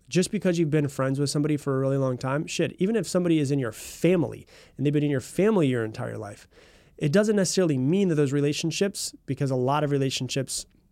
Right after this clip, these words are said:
that I've heard of people that kind of stick around, they go toxic and they've been toxic for years. And just because someone's been around for a while, they just keep them around, right? Sometimes, sometimes it's the right time to let someone go.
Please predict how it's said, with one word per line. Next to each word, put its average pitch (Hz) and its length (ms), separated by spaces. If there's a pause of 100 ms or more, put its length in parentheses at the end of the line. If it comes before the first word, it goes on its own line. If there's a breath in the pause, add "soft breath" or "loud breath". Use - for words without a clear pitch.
that 135 140
I've 131 140
heard 139 200
of 127 100
people 139 280
that 127 140
kind 127 180
of 110 80
stick - 260
around, 135 260
they 123 100
go 113 200
toxic 160 640
and 139 80
they've 110 260
been 180 200
toxic 143 440
for - 160
years. 175 540 (540 soft breath)
And 143 120
just 165 140
because 165 260
someone's 151 220
been 147 100
around 143 200
for 139 140
a 131 40
while, 165 220
they 147 100
just - 140
keep 139 140
them 120 120
around, 110 380 (500 soft breath)
right? 151 160
Sometimes, 202 1200
sometimes 202 680
it's 139 80
the 156 80
right 143 180
time 143 160
to 131 80
let 127 160
someone 123 260
go. 113 260